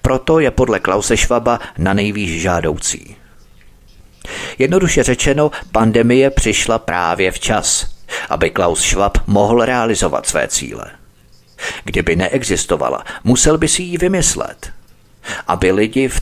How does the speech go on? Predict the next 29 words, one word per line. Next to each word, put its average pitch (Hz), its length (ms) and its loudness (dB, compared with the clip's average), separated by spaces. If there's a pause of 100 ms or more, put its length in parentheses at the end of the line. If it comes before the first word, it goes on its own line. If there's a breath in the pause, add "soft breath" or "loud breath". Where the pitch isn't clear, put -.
takovém 123 640 0
spěchu 123 520 0
přesvědčil, 62 880 -2 (420 loud breath)
že 95 240 2
mají 123 360 0
bez 101 320 2
reptání, 120 680 2
bez 95 260 0
remcání 117 680 2
snášet 113 600 0
všechno 104 480 0
to, 110 220 0 (180 loud breath)
co - 140 0
by 95 120 0
ještě 101 320 2
v 90 60 -4
roce 104 260 0
dva 95 160 0
tisíce 101 460 -4
devatenáct 101 680 0 (180 loud breath)
vehementně 104 800 0
odmítali. 87 680 -2 (800 loud breath)
Klaus 76 260 -2
Schwab - 380 2 (140)
dnes 98 240 -2
hovoří 92 560 0
o 92 100 0
velkém 82 500 -2
resetu, 98 520 -2